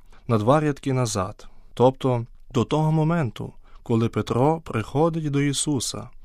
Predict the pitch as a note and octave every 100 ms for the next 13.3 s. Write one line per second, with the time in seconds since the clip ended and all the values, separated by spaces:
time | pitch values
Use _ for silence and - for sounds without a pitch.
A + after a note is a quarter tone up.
0 | - - A2 A2+ A2+ C3 D#3 D#3 D3 D3
1 | - - - - - G3+ G3+ F#3 F3 D3
2 | A#2 A#2+ A#2+ C3 - - - G#2+ G#2 G#2
3 | B2+ D#3+ E3 E3 D#3 - A#2 A#2 A#2+ B2+
4 | - - - G#2+ G#2 G#2 - G#2 G2+ -
5 | G2+ F#2 F#2 F#2 G#2+ G#2+ - - - -
6 | - - A#2+ B2+ D3 C#3+ B2+ - C#3 C#3+
7 | D#3 - C#3+ C3+ G3+ G3 - - - -
8 | - C3 B2+ C3+ A#2+ D3 C#3+ C3+ B2+ G2
9 | F#2+ G#2+ - - - - - - - -
10 | - D3+ E3+ F3 - - - G#2+ B2 B2+
11 | A#2+ - C3 G2+ G2 - - - G#2+ G#2
12 | C3+ D#3+ D3 C#3+ C#3 C3 C3 B2+ A#2+ G2+
13 | F#2+ G2 G#2+